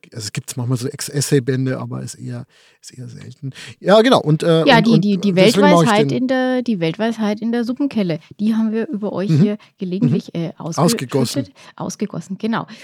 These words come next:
Speaker 2: Und wie sieht's denn mit der Verbreitung deiner Weltweisheiten weiter? Wie geht dein
Speaker 1: Boah.
Speaker 2: Leben, wie
Speaker 1: Ja.
Speaker 2: geht dein Leben
Speaker 1: Ja.
Speaker 2: nach
Speaker 1: Mhm.
Speaker 2: Hallo Ernstfall
Speaker 1: Mhm.
Speaker 2: weiter, Franz? Verrat's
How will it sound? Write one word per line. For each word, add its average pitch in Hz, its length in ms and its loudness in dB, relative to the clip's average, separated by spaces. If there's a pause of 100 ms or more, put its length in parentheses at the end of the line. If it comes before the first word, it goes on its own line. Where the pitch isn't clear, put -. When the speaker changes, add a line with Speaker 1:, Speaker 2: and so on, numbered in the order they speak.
(120)
Speaker 2:
Und 233 280 0
wie 220 220 0
sieht's 233 240 -2
denn 247 320 0
mit - 300 -8
der 214 100 -2
Verbreitung 214 560 -4
deiner 175 320 0
Weltweisheiten 151 640 -8
weiter? 156 300 -8 (280)
Wie 269 200 0
geht 285 240 -2 (100)
dein 180 240 8
Speaker 1:
Boah. 180 140 6
Speaker 2:
Leben, 214 480 2 (160)
wie 226 140 2
Speaker 1:
Ja. 247 40 0
Speaker 2:
geht 254 240 -2
dein 180 240 2
Leben 180 280 0
Speaker 1:
Ja. 180 40 2
Speaker 2:
nach 180 280 -2
Speaker 1:
Mhm. 135 100 -2
Speaker 2:
Hallo 220 180 0
Ernstfall 190 540 -2
Speaker 1:
Mhm. - 20 -4
Speaker 2:
weiter, 165 340 -4
Franz? - 520 -14
Verrat's 196 440 -8